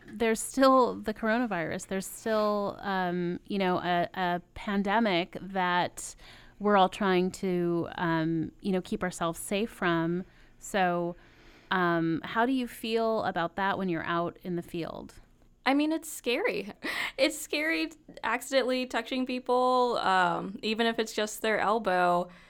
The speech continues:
Speaker 2: just coming in contact with people in general now because we've been socially distancing for so long. And so it is concerning when we're in such close quarters for such a long time. People are chanting, people are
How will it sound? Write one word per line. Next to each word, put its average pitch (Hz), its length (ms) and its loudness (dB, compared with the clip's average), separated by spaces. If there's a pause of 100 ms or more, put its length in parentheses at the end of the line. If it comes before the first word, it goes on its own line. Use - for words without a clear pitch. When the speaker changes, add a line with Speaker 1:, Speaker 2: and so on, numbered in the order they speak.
(320)
Speaker 2:
just 220 240 -2
coming 254 280 2
in 208 140 0
contact 254 580 -2
with 180 140 -2
people 185 320 -2
in 180 140 -2
general 254 400 -2
now 175 220 2
because 190 260 -6
we've 190 120 -4
been 190 140 -4
socially 196 340 -4
distancing 185 580 -4
for 180 120 -4
so 180 260 -2
long. 196 460 2 (560)
And 202 180 -2
so 196 640 0 (120)
it 214 160 0
is 226 160 0
concerning 226 680 -2
when 185 180 -4
we're 185 120 -2
in 185 140 -2
such 190 280 -6
close 196 300 -4
quarters 202 460 -2
for 185 100 -6
such 185 240 -8
a 190 60 -4
long 190 200 -4
time. 190 400 -2
People 185 480 0 (380)
are 185 160 6
chanting, 226 560 0
people 185 260 -4
are 185 200 0